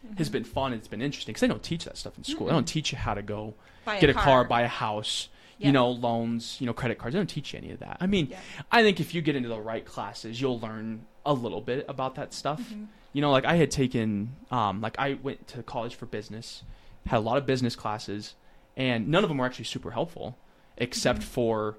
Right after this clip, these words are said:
Speaker 1: I had a money management class, which had nothing to do with money management, believe it or not. The teacher was more set on starting your own business. Greatest class I think I could have ever taken because it
Speaker 2: Yeah.
Speaker 1: preps you for
Speaker 2: Starting your own
Speaker 1: starting your own
Speaker 2: business.
Speaker 1: business and everything that you need to know.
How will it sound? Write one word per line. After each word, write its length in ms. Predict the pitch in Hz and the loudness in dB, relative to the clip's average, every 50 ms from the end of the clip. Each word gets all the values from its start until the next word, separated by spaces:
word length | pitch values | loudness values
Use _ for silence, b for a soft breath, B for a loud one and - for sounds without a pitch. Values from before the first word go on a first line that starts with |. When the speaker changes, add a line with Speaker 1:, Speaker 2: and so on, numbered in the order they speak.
| - - | -6 -4
Speaker 1:
I 40 | 127 | -2
had 60 | 131 | 0
a 40 | 110 | 2
money 220 | 110 117 120 117 110 | 2 2 2 2 2
management 380 | 110 117 123 127 123 95 - - | 2 2 2 0 0 -4 -8 -10
class, 260 | - 107 104 - - | -10 -10 -10 -10 -10
which 140 | 107 - - | -12 -12 -10
had 180 | 123 110 113 | -10 -6 2
nothing 260 | 120 139 156 - 131 | 4 4 4 4 2
to 60 | 117 110 | 0 0
do 100 | 117 113 | -2 -4
with 140 | 101 - | -6 -6
money 160 | - 110 98 82 | -8 -10 -10 -10
management, 480 | 92 92 92 82 - - - - - - - - _ _ _ - - - | -10 -12 -14 -14 -16 -16 -18 -20 -20 -20 -20 -20 _ _ _ -20 -14 -8
believe 200 | 101 95 87 80 | -8 -8 -6 -6
it 40 | |
or 60 | 76 82 | -8 -10
not. 280 | 65 67 69 - - b b b b b b b b b b - - | -10 -10 -10 -12 -14 b b b b b b b b b b -10 0
The 180 | - 131 123 117 | 2 4 4 4
teacher 540 | - - - 190 180 - - 113 104 107 110 | 2 2 2 2 2 2 0 0 -2 -2 -2
was 220 | 131 123 120 117 | 0 -2 0 0
more 260 | 127 127 127 127 117 | 2 4 6 6 6
set 240 | 95 - - 117 107 | 6 4 2 2 2
on 320 | - 110 107 104 104 107 107 - | 2 0 -2 -2 -4 -6 -6 -4
starting 480 | - - - 156 131 131 127 117 113 | -6 -2 0 2 4 4 4 2 0
your 200 | 113 117 110 - | 0 -2 -4 -4
own 160 | 101 107 98 | -6 -6 -4
business. 600 | 101 127 135 123 - - 60 - - - - - - b b b b b b b b b b b b - - - _ _ - _ _ _ _ - - - - - - - | -2 -2 -2 -2 -2 -8 -12 -14 -14 -14 -16 -16 -18 b b b b b b b b b b b b -20 -20 -20 _ _ -20 _ _ _ _ -20 -20 -20 -18 -16 -14 4
Greatest 260 | - 170 170 151 127 - | 6 6 6 6 4 2
class 180 | 120 104 - | -2 -4 -4
I 40 | 110 | -4
think 140 | - 107 - | -6 -6 -6
I 80 | - | -6
could 100 | 101 - | -6 -8
have 100 | - - | -6 -4
ever 160 | - - - - | -4 -6 -6 -6
taken 360 | - - - - - - - - | -6 -6 -6 -6 -6 -12 -4 -4
because 200 | 135 127 139 120 | 0 0 0 -2
it 120 | - - | -2 -6
Speaker 2:
Yeah. 80 | - - | -8 0
Speaker 1:
preps 280 | - 147 - - - - | 0 0 2 2 -2 -2
you 60 | 107 | -4
for 520 | - - - 107 101 95 - 107 113 117 - - | -4 -4 -6 -6 -6 -6 -6 -6 -8 -10 -10 -14
Speaker 2:
Starting 360 | - - - - - - - - | -16 -12 -10 -10 -10 -10 -12 -14
your 120 | - - | -16 -16
own 100 | - - | -12 -8
Speaker 1:
starting 280 | - - 165 151 143 131 | 2 6 8 8 8 8
your 80 | 127 | 8
own 100 | 117 113 | 8 8
Speaker 2:
business. 360 | 120 175 180 147 147 127 127 - | 8 8 6 6 4 -2 -4 -6
Speaker 1:
business 80 | - 113 | -6 -6
and 260 | 101 101 90 87 - - | -4 -4 -4 -4 -4 0
everything 360 | - 135 131 135 127 - 123 120 | 0 2 2 2 2 2 2 2
that 260 | 120 - - - 120 | 2 0 -2 -2 2
you 160 | 120 120 123 | 4 4 6
need 240 | 123 113 110 107 - | 6 4 2 0 -2
to 120 | - - | -4 -2
know. 380 | 95 104 131 165 - - - | 0 0 0 -2 -2 -6 -10